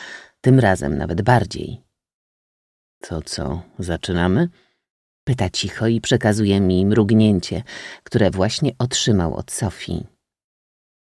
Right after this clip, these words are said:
"Czyli miałeś spotkać się z kimś o imieniu Celi?"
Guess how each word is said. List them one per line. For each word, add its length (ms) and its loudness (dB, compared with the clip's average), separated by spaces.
"Czyli 360 -6
miałeś 380 0
spotkać 640 -2
się 220 0
z 120 -8
kimś 360 0
o 120 0
imieniu 840 0
Celi?" 680 -4